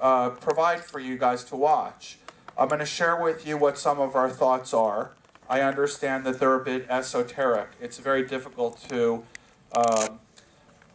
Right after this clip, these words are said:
put creative thought into, um, uh, to confine it in any way. These are attributes that they're meant to be suggested. They're not rules in any way.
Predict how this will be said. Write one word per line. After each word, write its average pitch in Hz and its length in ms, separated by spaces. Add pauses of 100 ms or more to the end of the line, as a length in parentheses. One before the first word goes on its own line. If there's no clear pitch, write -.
(120)
put 147 260
creative 147 480
thought 135 440
into, 127 760
um, 113 360 (520)
uh, 123 180
to - 140
confine 160 580
it 131 100
in 120 60
any 117 160
way. 107 240 (160)
These 131 240
are - 80
attributes 143 680
that 143 100
they're 139 100
meant 131 260
to 123 60
be 127 160
suggested. 131 640
They're 127 180
not 131 280
rules 156 320
in 113 80
any 101 180
way. - 220